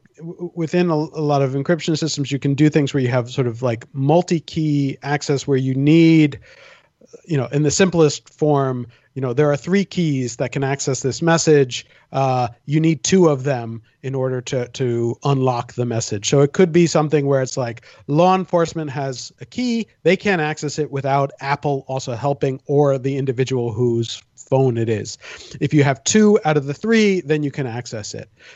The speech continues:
That's, you know, that's sort of a common version of the kind of key escrow setup where you have multi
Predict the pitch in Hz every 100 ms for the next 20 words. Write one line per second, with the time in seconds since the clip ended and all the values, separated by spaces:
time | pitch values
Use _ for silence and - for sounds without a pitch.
0 | - 165 208 202 - - - 170 139 147
1 | 151 - 151 139 - 151 147 143 131 131
2 | 127 135 123 117 120 117 - 117 117 139
3 | 127 123 120 - 113 110 - 117 107 117
4 | 113 113 120 117 123 123 127 123 123 120
5 | 117 110